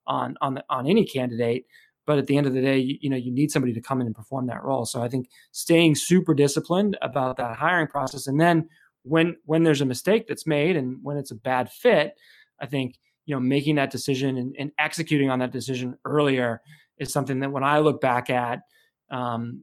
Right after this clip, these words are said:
you know, for us, I, I think, you know, there are things we could have done differently, um, you know, from that perspective. And that applies, uh, as well to, you know, business decisions and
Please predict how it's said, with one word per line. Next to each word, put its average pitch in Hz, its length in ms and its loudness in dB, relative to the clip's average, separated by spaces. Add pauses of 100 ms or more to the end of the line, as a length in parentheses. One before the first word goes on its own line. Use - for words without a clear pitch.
(120)
you 147 100 -6
know, 131 80 -2
for 120 200 -2
us, 127 500 0
I, - 140 -4
I 131 120 -4
think, 123 280 -10 (120)
you 135 140 -8
know, 127 260 -8
there 139 180 -2
are 123 60 0
things 127 240 -2
we 123 80 -4
could 143 180 -4
have 127 100 0
done 123 200 -2
differently, 123 640 -4 (360)
um, 120 420 -6
you 139 100 -6
know, 127 60 -6
from 120 180 -6
that 127 180 -4
perspective. 156 400 -2
And 165 80 2
that 170 100 6
applies, 165 520 2 (240)
uh, 69 260 -2
as 139 140 -2
well 147 300 4
to, 151 260 0
you 139 120 -4
know, 135 80 -2
business 139 420 0
decisions 143 560 0
and 117 180 -4